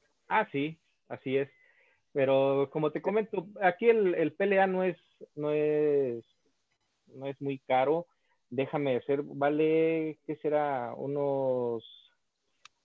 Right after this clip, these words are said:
quince dólares.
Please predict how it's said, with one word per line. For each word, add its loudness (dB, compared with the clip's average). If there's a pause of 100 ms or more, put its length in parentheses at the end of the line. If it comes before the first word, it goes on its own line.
(2000)
quince 0
dólares. 2